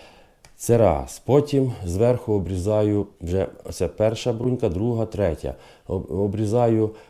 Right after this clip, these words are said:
е, можна біля самої бруньки, але я завжди, якщо є місце, ріжу вище. Чому? Тому що, е, ця частина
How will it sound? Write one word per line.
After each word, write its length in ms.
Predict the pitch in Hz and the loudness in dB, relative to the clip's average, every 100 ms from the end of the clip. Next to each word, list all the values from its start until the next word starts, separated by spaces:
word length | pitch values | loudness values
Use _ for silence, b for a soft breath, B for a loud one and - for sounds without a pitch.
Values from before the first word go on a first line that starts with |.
| B | B
е, 200 | - - | -14 -10
можна 400 | 78 110 113 110 | -4 0 2 2
біля 280 | 101 107 113 | 0 0 -2
самої 320 | 110 139 123 | 0 0 2
бруньки, 360 | 104 101 87 95 | 2 0 -2 0
але 120 | 98 | 0
я 100 | 131 | 2
завжди, 480 | 113 107 101 117 107 92 | 2 0 0 2 0 -2
якщо 300 | 90 - 101 | -8 -4 -2
є 180 | 95 | 0
місце, 480 | 95 107 113 - 98 B B | 0 0 -2 -2 -6 B B
ріжу 360 | - 110 104 104 | -4 -2 0 0
вище. 420 | 98 98 78 - | 2 2 0 -6
Чому? 400 | - 123 135 135 B B B - | -8 -4 -2 -2 B B B -2
Тому 220 | 113 131 | 2 2
що, 340 | 131 - 107 - B B - | 0 0 0 -2 B B -12
е, 580 | 95 95 92 90 90 90 87 - 80 80 - - _ - | -6 -2 0 0 0 -2 -4 -10 -18 -20 -20 -20 _ -14
ця 140 | - 123 | -6 -4
частина 500 | 117 - 120 107 | -4 -2 -2 0